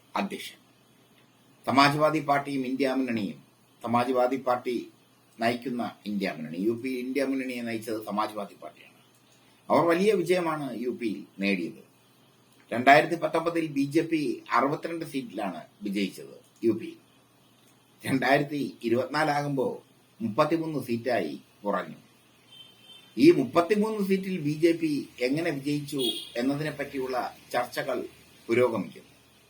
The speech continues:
മുപ്പത്തിമൂന്ന് സീറ്റിൽ ബി ജെ പി വിജയിച്ചത്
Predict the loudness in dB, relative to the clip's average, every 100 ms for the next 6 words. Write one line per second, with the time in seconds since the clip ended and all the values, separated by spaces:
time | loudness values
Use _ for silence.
0 | _ _ _ _ _ _ -6 0 2 2
1 | 0 -2 -2 -2 -2 -6 2 2 2 0
2 | 0 -2 -2 -4 0 0 -2 -6 -8